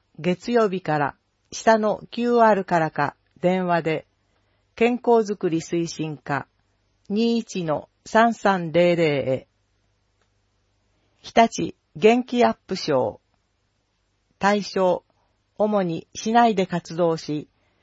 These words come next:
継続的に健康の保持増進のために、健康づくりを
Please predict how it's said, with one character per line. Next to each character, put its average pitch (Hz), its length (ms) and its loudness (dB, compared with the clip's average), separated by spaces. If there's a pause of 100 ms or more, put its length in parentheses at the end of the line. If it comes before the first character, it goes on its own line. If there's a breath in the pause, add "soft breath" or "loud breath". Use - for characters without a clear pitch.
(160)
継 240 200 4
続 226 300 -2
的 196 280 -2
に - 240 -8 (160)
健 226 180 2
康 208 360 0
の 165 300 -4
保 214 160 -4
持 165 280 -6 (120)
増 220 260 4
進 214 300 -4
の 202 100 -2
た 185 140 2
め 165 160 -2
に、 143 200 -12 (440)
健 240 280 0
康 240 180 2
づ 214 180 -4
く 196 160 -4
り 165 140 -4
を 147 200 -6